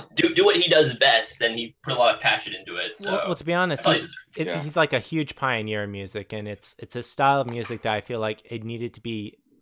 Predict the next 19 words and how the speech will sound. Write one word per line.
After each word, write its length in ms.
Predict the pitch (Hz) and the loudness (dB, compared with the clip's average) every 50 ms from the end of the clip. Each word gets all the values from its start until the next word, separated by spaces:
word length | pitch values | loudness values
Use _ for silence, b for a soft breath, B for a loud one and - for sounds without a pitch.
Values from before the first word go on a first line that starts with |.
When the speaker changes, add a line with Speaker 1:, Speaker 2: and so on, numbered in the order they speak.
| _ - | _ -12
Speaker 2:
awarded 480 | 120 107 95 107 110 107 104 110 107 - | -12 -10 -8 -6 -6 -6 -6 -8 -12 -14
for 240 | _ - 110 104 107 | _ -8 -8 -8 -8
a 100 | 113 110 | -8 -10
film, 380 | - 113 101 101 107 110 107 B B B B B B - | -10 -8 -6 -6 -6 -8 -10 B B B B B B -6
and 80 | - 113 | 0 2
I'm 140 | 127 139 143 | 2 2 2
just 160 | 131 123 - | 0 -4 -6
kind 140 | - 131 117 | -6 -6 -6
of 160 | 107 95 - | -6 -8 -10
glad 300 | - 110 110 110 117 123 117 | -10 -6 -4 -2 -2 -2 -2
that 20 | 117 | -2
Speaker 1:
Mm-hmm. 40 | 104 | -2
Speaker 2:
he 60 | 117 | -2
was 100 | 113 104 | -2 -2
able 220 | 113 107 95 98 | -4 -4 -6 -8
to 60 | 92 - | -10 -8
do 120 | 117 135 | -6 -6
it 140 | 143 135 - | -6 -6 -8
for 400 | - - 107 104 101 98 - | -8 -6 -6 -6 -6 -8 -10